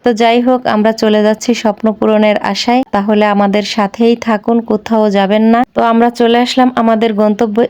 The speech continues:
স্থানে। তো একটু সময় হাঁটতে হচ্ছে, প্রথমে গাড়িতে এসেছিলাম, এখন একটু হেঁটে হেঁটে চলে যাচ্ছি। এখন এই মার্কেটের ভিতরে ঢুকছি, দেখা যাক এখানে আমাদের স্বপ্নটা বোধহয় লুকিয়ে আছে। অবশ্যই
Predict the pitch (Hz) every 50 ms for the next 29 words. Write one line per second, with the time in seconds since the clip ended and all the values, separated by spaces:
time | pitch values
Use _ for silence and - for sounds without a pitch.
0 | - 214 - - - 233 226 220 226 247 269 262 - - - - - - - -
1 | - - 220 220 220 226 - - 220 - - 226 226 226 226 220 220 196 190 -
2 | _ - 226 220 220 208 208 - - 226 233 - 214 202 - 214 208 214 208 196
3 | 190 190 202 196 - 214 214 202 - 226 208 - - 220 214 220 220 208 190 190
4 | - 214 202 202 196 - - 202 196 196 190 - 202 202 208 196 202 - 196 -
5 | 208 196 196 190 190 196 190 - - - 233 226 214 202 - 240 233 247 240 -
6 | 233 226 214 208 202 202 202 202 233 226 240 226 220 208 226 226 - 226 220 220
7 | 220 190 214 214 208 214 - - 240 214 202 208 202 - 226 208 214 220 226 -
8 | - 202 196 - 226 220 226 226 214 208 208 208 196 220 220 - - 214 202 -
9 | - 214 196 220 208 196 208 196 226 214 214 202 202 196 196 - 214 208 202 202
10 | 196 202 - - 240 240 - _ - 220 190 202 220 214 - - - 233 233 247